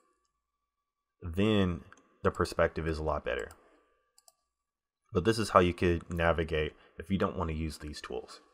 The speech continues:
And for the most part, this is all that you need to know right now. Um, another thing may be to, you know, this is, you can create new scenes by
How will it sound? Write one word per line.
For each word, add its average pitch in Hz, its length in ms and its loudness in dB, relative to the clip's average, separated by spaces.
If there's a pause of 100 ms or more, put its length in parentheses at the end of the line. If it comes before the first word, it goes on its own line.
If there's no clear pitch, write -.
(800)
And 117 120 -2
for 143 80 6
the 135 60 4
most 127 240 6
part, 190 260 4 (360)
this 107 180 4
is 220 240 0
all 139 220 10
that 151 160 4
you 139 100 0
need 117 300 0
to 139 80 -4
know 98 220 6
right 139 260 2
now. 196 300 2 (440)
Um, 98 600 4 (760)
another 127 300 6
thing 135 440 -2
may 95 320 2
be 143 340 0
to, 123 480 -4 (120)
you 104 120 0
know, 90 180 8
this 101 220 2
is, - 320 -4 (1040)
you 98 160 0
can 92 460 2
create - 420 2
new 98 160 4
scenes 95 580 -2
by 82 460 6